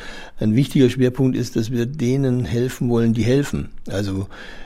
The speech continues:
äh, wir beobachten, dass viele, die im Gesundheitssystem tätig sind,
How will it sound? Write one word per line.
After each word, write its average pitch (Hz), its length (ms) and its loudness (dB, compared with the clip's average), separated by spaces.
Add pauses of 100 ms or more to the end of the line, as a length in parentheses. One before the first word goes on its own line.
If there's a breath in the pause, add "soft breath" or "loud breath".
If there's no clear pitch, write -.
(160)
äh, 107 240 -2
wir 101 380 -2
beobachten, 143 1120 -2
dass 113 160 -2
viele, 139 520 2
die 127 180 -4
im 117 100 -2
Gesundheitssystem 117 840 -2
tätig 117 360 0
sind, 120 380 -2